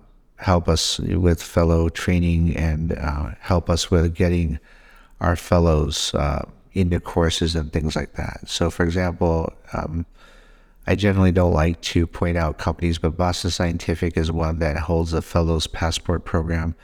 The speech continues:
And, um, they've been key in getting our fellow involved in the program and then sent to these courses.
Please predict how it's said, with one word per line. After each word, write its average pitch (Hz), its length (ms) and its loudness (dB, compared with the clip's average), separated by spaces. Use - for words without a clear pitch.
And, 92 560 2
um, 90 460 -2
they've 92 280 4
been 87 240 2
key 110 320 2
in 82 220 2
getting 85 340 2
our 80 180 2
fellow 82 640 0
involved 92 520 2
in 95 80 2
the 90 100 0
program 85 720 0
and 82 260 -2
then 80 200 2
sent 90 340 0
to - 80 -14
these 82 200 -4
courses. - 640 -4